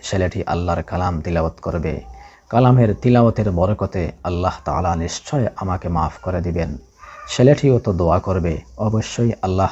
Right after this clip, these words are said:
তাআলার দয়ার উদ্রেক হবে আমার প্রতি। চলতে চলতে অনুমান করে এক টিন কেরোসিনে এক মাস যাবে, দেড় মাস যাবে, তারপর আবার এক টিন কিনে দিব, তারপর আবার এক টিন কিনে দিব,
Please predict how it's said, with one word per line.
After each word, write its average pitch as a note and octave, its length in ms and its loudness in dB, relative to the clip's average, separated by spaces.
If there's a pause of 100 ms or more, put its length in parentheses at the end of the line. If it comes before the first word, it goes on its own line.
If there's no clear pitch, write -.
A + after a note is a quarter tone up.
(100)
তাআলার F2 360 0
দয়ার E2 420 0
উদ্রেক E2 380 -4
হবে D#2 300 -6
আমার E2 260 -6
প্রতি। - 300 -14 (1200)
চলতে B2+ 380 2
চলতে A#2+ 360 0
অনুমান G#2+ 420 2
করে G2 340 -4 (220)
এক G#2+ 260 -4
টিন A#2 180 2
কেরোসিনে G#2+ 600 -2
এক G2 220 -4
মাস G2+ 260 -2
যাবে, A#2 320 2 (180)
দেড় G2 220 0
মাস G#2 300 0
যাবে, A2+ 280 0 (220)
তারপর C3 360 0
আবার G2+ 400 2
এক F#2+ 160 0
টিন G2+ 160 -2
কিনে F#2+ 240 -2
দিব, F2 260 0 (180)
তারপর F2+ 380 -4
আবার F2 340 0
এক D#2+ 160 -2
টিন F2 200 -6
কিনে F2+ 200 -4
দিব, D#2+ 300 -4